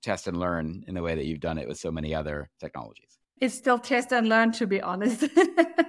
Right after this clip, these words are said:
Speaker 2: Um, and, uh, a big space for testing and learning. So as I told you before, we're doing these little, little steps, but it's good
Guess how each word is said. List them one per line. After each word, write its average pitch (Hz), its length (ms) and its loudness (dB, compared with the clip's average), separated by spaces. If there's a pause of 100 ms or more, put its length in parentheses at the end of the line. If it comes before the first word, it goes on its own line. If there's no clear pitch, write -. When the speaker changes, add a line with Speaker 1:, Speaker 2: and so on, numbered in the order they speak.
(1160)
Speaker 2:
Um, 226 460 4
and, 214 360 0
uh, 214 280 2
a 220 60 -2
big 240 300 -4
space 214 460 0
for 220 180 -8
testing 214 540 -4
and 202 160 -8
learning. 226 480 -4
So 208 240 -4
as 214 160 -2
I - 20 -6
told 208 240 -8
you 214 140 -6
before, 214 260 -8
we're 208 180 -2
doing 214 360 -6
these 202 360 -6
little, 208 360 -6
little 196 260 -4
steps, 196 680 -6 (160)
but 202 100 0
it's 214 240 -6 (100)
good 269 380 2